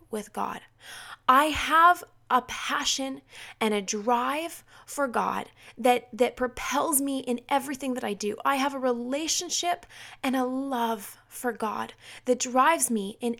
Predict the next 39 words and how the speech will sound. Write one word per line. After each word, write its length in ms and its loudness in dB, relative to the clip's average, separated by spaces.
everything 720 -2
that 140 0
I 140 0
do. 360 -4
I 140 0
hear 460 -4
his 260 -6
voice. 680 -2
I 140 0
seek 480 2
him 360 -6
on, 180 10
on 160 -2
almost 480 2
everything, 580 0
on 140 6
how 180 0
I 60 2
raise 280 2
my 140 -2
kids. 560 -2
I 100 0
seek 280 -2
him 140 -2
for 160 -4
my 160 -4
business. 580 -2
I 100 0
seek 300 0
him 80 -4
for 120 -6
my 160 -4
marriage. 640 -6
I 120 0
seek 260 0
him 80 -2
for 140 -8
my 160 -6
friendships. 680 -4